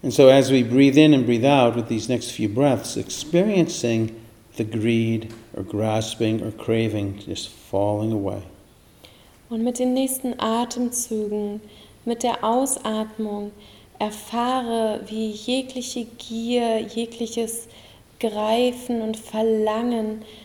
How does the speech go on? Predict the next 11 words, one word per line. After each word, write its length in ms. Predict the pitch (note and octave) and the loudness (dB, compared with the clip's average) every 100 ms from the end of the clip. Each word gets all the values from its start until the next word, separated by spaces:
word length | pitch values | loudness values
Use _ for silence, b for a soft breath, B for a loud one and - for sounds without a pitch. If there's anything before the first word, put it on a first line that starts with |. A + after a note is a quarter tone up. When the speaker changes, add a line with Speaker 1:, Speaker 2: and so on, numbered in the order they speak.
| B B | B B
Speaker 2:
von 520 | - - A#3+ B3 B3+ | -18 -2 2 2 0
dir 400 | A#3 A#3 A3 A3 A3 | 0 -2 -2 -4 -4
abfallen 720 | A3+ A3+ - - G#3 G3 G3+ G3+ | -6 -6 -16 -10 -6 -6 -6 -8
kann. 380 | G3+ G3 G3+ G#3 - - b b b b b _ - - - - - - - - - - - - | -8 -6 -8 -14 -20 -20 b b b b b _ -20 -18 -18 -18 -20 -20 -16 -14 -14 -18 -18 0
Speaker 1:
In 160 | C3+ C3 | 2 2
short, 520 | - F3 C3 B2+ - | 6 8 10 8 2
it's 380 | C3 A2+ - - | -6 -6 -8 -8
the 120 | A#2+ | -8
falling 500 | - C3+ B2+ B2+ A#2+ | 2 8 10 8 6
away 260 | A#2+ A#2 A2 | 6 6 4
of 160 | G#2+ | 0